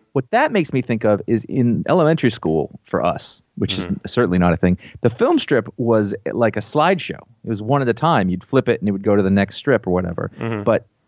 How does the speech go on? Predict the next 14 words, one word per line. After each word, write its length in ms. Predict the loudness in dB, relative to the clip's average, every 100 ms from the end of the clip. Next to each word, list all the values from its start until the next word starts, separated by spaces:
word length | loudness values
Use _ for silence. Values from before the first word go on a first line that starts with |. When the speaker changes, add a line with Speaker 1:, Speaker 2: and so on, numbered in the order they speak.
| _ _ _ _ _ _ 0
Speaker 1:
that's 240 | 0 0
what, 200 | -2 0
so 140 | 0 2
then 160 | 4
a 60 | 4
non-motion 720 | 4 4 4 2 -2 -6 -10
thing. 240 | -10 -14 -14 _ _ _ _ _ _ _ _ -2
Whereas 440 | 2 2 2 -4 -14 -2
what 180 | 0 2
you're 140 | 2
talking 260 | 2 0 -2
about 120 | -2
here 100 | -4
is, 120 | -8